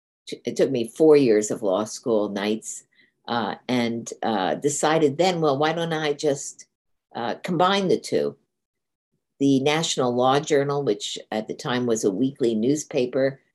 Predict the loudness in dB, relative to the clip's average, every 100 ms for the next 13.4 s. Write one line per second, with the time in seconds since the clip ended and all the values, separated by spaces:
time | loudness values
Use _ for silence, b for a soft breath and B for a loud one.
0 | _ -4 -2 -2 0 2 2 2 0 -2
1 | -6 -8 -8 -6 -4 -4 -8 _ -2 0
2 | 2 2 2 -2 -4 -8 _ _ _ _
3 | _ -2 0 0 -2 -4 -2 0 0 -2
4 | 0 0 0 -2 -6 -2 4 6 6 0
5 | -2 -2 -2 -4 -2 -4 -4 -6 -4 -4
6 | -2 -2 -2 -6 -4 -2 -4 b b -4
7 | -2 -2 0 0 0 -4 -10 _ _ -4
8 | 0 0 0 0 0 2 4 4 4 -2
9 | -4 -4 -2 0 2 4 4 0 -6 _
10 | _ _ -4 0 0 4 4 6 2 2
11 | 0 2 0 -8 _ _ _ _ -6 -6
12 | -4 0 4 6 6 4 2 2 -2 -2
13 | 0 0 0 -2